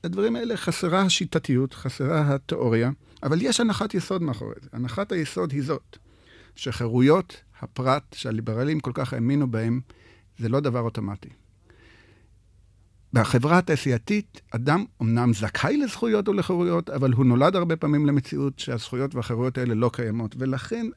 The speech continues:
המערכת הפוליטית צריכה להבטיח אותם. המערכת הפוליטית צריכה ליצור איזושהי רצפה שממנה אסור לרדת. כדי שאדם יהיה זכאי לחיים,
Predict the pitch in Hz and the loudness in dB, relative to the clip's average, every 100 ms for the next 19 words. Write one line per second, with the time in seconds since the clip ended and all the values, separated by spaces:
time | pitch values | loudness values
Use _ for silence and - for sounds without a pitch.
0 | - 139 151 185 - - 190 208 214 - | -8 -8 -8 -10 -10 -8 -6 -6 -6 0
1 | 190 170 - 143 - - - - _ - | 2 0 -2 -6 -8 -16 -20 -20 _ -20
2 | _ _ 127 165 - 175 165 208 208 - | _ _ -6 -6 -6 -8 -6 -6 -6 -6
3 | 190 180 - 190 - - 185 180 190 175 | -4 -4 -4 -4 -4 -2 -2 0 0 0
4 | - - 185 - 147 147 202 190 - 196 | -2 -2 0 2 4 4 2 -2 -2 -4
5 | 196 190 147 - - _ _ _ - - | -2 -4 -8 -14 -20 _ _ _ -20 -10
6 | - 143 185 214 185 151 180 196 143 180 | -2 2 2 2 0 0 0 2 2 2
7 | 185 185 - 220 139 - 113 131 196 | 0 -2 -2 -2 -2 2 4 4 4